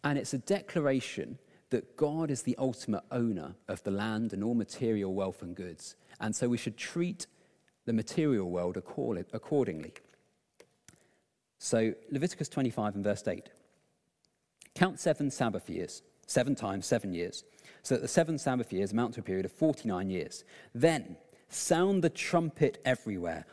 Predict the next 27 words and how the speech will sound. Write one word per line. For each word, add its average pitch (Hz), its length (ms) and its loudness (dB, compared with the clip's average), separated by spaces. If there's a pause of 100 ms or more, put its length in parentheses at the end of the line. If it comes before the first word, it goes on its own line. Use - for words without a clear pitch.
on 127 160 4
the 110 60 2
tenth - 480 -2
day 131 220 8
of 120 120 0
the - 80 -12
seventh - 440 -2
month. - 400 -4 (220)
On 131 160 4
the 120 60 6
Day 156 240 6
of 151 100 2
Atonement, 135 580 4
sound 160 400 2
the 135 40 0
trumpet - 480 0
throughout 120 340 2
your 104 140 0
land. 87 360 -2 (280)
Consecrate - 640 0
the 113 60 -8
fiftieth - 640 -2
year." 85 240 -4 (260)
So 160 140 4
every 180 220 4
fifty 160 320 0
years 85 380 -2